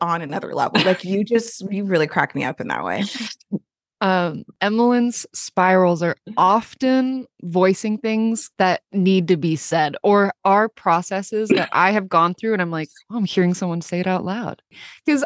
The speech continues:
Speaker 2: I have been in that grocery store and looked at the stuff and been like, "Should I even get them anything?" But I do think there's a difference between your two primary examples. So getting,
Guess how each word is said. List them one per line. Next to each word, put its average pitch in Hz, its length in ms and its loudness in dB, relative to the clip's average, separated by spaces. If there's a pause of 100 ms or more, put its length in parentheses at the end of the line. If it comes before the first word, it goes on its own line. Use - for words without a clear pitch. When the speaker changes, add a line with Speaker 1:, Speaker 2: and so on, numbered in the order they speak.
(140)
Speaker 2:
I 247 260 4
have 262 240 -2
been 294 220 4
in 220 100 2
that 175 340 -2
grocery 196 380 2
store 180 220 0
and 165 180 2
looked 170 220 2
at 185 140 -2
the 175 80 -4
stuff 165 380 0
and 165 80 -8
been 165 200 -2
like, 165 380 -2
"Should - 200 -8
I 202 40 -2
even 214 200 -2
get 175 140 -4
them 170 180 0
anything?" 226 540 -4 (720)
But 254 180 2
I 294 100 4
do 277 240 2
think - 220 -10
there's 311 160 -4
a 285 60 -4
difference 190 600 -4
between 202 680 2 (320)
your 190 180 4 (100)
two 208 520 2
primary 175 420 0
examples. 143 580 -6
So 165 460 4 (240)
getting, 247 400 2